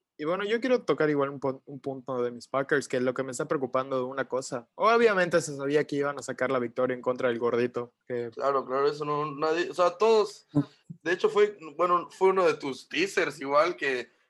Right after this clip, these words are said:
Speaker 2: puta, creo que metiste Packers más veintiocho, y pues obvio se dio, ¿no?
Speaker 1: Pues no, sí, pero me lo jodió Saints como siempre. Pero bueno,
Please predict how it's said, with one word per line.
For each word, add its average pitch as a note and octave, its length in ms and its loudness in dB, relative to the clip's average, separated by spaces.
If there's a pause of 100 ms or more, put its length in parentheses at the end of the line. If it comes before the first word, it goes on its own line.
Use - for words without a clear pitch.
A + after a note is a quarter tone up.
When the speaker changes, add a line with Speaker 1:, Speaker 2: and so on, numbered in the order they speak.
(120)
Speaker 2:
puta, D3+ 260 -2
creo D#3+ 140 2
que D3 100 0
metiste D3 420 -2
Packers C#3+ 400 0
más B2+ 160 -4
veintiocho, B2 880 0
y B2+ 100 -14
pues A#2+ 180 -10
obvio C#3 200 -2
se C3 160 -10
dio, C3 220 -2
¿no? C#3 260 -4 (840)
Speaker 1:
Pues D#3 160 -2
no, D#3+ 240 0
sí, G3 320 0
pero A3 180 2
me E3 80 -2
lo D3+ 100 2
jodió D3+ 600 2
Saints C#3 400 -6
como B2 240 -8
siempre. D3+ 520 -2 (640)
Pero C#3+ 180 2
bueno, D3 360 2